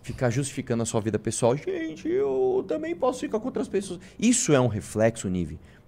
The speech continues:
tá? Do que você colhe quando você vende ser só isso, né?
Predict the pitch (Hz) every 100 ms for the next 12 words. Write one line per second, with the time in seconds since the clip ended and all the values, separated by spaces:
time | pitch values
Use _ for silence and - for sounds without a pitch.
0 | - 113 120 117 117 120 147 123 156 165
1 | - 165 185 226 - - - 135 98 110
2 | 170 - - 135 123 127 - 139 120 113
3 | 123 180 180 - 175 - 190 202 120 -
4 | - - - - - 104